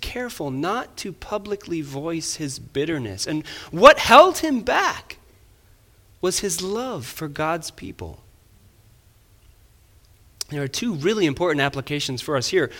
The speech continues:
First, responsibility to a group of God's people can keep you hanging on,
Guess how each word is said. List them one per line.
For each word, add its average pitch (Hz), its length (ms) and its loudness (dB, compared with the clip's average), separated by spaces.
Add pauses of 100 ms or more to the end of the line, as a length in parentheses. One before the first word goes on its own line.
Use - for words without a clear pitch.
(100)
First, 202 380 2 (1120)
responsibility 214 1400 4
to 202 180 0
a 160 80 6
group 147 420 -2
of 147 220 -4
God's 160 340 0
people 156 380 -8
can 156 260 -8
keep - 560 -8
you 165 300 0
hanging 156 500 -4
on, 139 460 -6